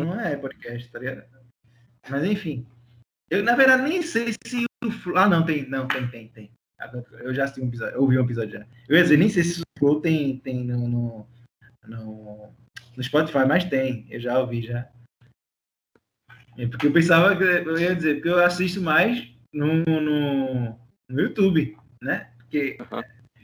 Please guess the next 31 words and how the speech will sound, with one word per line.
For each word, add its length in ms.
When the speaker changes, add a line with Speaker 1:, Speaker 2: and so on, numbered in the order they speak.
Speaker 1:
essa 220
questão 280
do, 120
do, 180
do 160
audiovisual 760
também 460
é 100
o 60
que 320
chama 200
muita 180
atenção 320
também, 240
tá? 140
Infelizmente, 840
a 100
galera 340
não 200
é 180
que 140
nem, 340
que 80
nem 240
eu, 300
vamos 200
dizer 140
assim, 240
porque, 220
tipo, 400
eu, 680